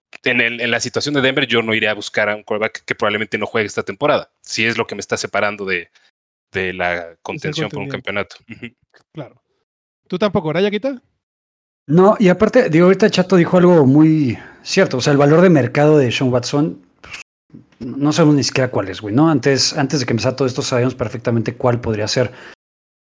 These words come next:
Speaker 3: Ahorita los Texans, que son expertos en deshacer a su franquicia, no estoy tan seguro, a pesar de eso, que vayan a,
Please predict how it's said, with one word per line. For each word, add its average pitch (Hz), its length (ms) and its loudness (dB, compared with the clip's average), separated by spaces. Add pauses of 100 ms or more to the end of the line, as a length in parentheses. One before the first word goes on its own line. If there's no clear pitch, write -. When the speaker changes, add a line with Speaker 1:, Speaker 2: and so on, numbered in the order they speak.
(420)
Speaker 3:
Ahorita 226 560 2
los 143 260 0
Texans, 170 560 0
que - 180 -10
son 139 200 0
expertos 135 520 -4
en 113 60 -6
deshacer 101 380 -8
a - 20 -8
su 107 140 -12
franquicia, - 580 -2 (800)
no 131 160 4
estoy 151 160 2
tan 139 280 2
seguro, 127 380 4
a 143 120 0
pesar 117 260 -2
de 117 80 -2
eso, 147 380 -2 (720)
que 135 100 2
vayan 151 400 6
a, 123 800 0